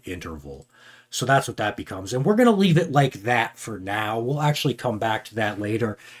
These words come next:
and actually, um, you know, I'll show you what the value of that actually is. Um,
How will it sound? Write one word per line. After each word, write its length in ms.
and 100
actually, 600
um, 480
you 100
know, 280
I'll 100
show 140
you 180
what 260
the 60
value 440
of 80
that 220
actually 600
is. 560
Um, 460